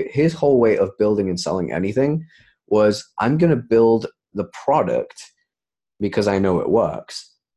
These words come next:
And then I'm going to use the product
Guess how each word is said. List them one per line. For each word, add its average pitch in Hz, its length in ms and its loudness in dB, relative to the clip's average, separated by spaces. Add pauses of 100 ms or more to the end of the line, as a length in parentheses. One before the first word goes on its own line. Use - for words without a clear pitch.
(260)
And 104 140 0
then 117 220 2
I'm 104 180 -2
going 107 260 0
to 107 140 -8
use 123 600 2
the - 100 -4
product 101 760 -2